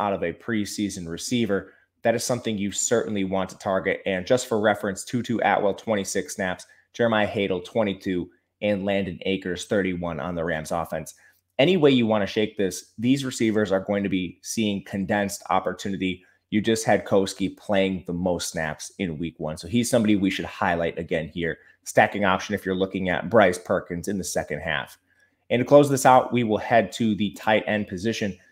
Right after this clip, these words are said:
We are gonna go back to Baltimore, giving you a natural stacking option with Huntley if you decide to go that route. It is tight end Josh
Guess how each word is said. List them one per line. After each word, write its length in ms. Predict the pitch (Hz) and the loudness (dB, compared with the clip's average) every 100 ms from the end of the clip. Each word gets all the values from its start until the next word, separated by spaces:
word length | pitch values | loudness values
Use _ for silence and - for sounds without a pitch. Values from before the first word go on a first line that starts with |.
| _ _ | _ _
We 100 | - 131 | 0 4
are 60 | |
gonna 140 | 135 123 | 4 4
go 120 | 113 | 2
back 420 | 95 117 110 - | 4 4 4 2
to 80 | - | -6
Baltimore, 520 | 92 95 95 - 92 | 0 2 2 -2 -4
giving 320 | 90 110 98 | -2 -2 -2
you 240 | 92 98 92 | -2 -2 -2
a 140 | 87 85 | -4 -2
natural 440 | 110 123 - 113 | 0 0 0 -2
stacking 500 | - 101 92 - 90 90 | 0 2 2 0 -8 -2
option 400 | 90 - 80 80 | -2 -2 -8 -10
with 120 | 76 | -6
Huntley 460 | - 123 123 123 - | -2 0 0 -2 -4
if 120 | - | -4
you 80 | 92 | -4
decide 380 | 90 - 82 | -4 -6 -6
to 60 | - | -6
go 220 | - 82 | -6 -4
that 220 | 78 69 | -4 -2
route. 280 | 107 113 113 - _ _ _ _ _ _ | 2 2 0 -6 _ _ _ _ _ _
It 120 | 113 | 0
is 180 | 135 143 | 2 0
tight 240 | - 131 127 | 2 4 4
end 200 | 123 - - | 2 -4 -4
Josh 380 | 110 107 104 | 0 2 0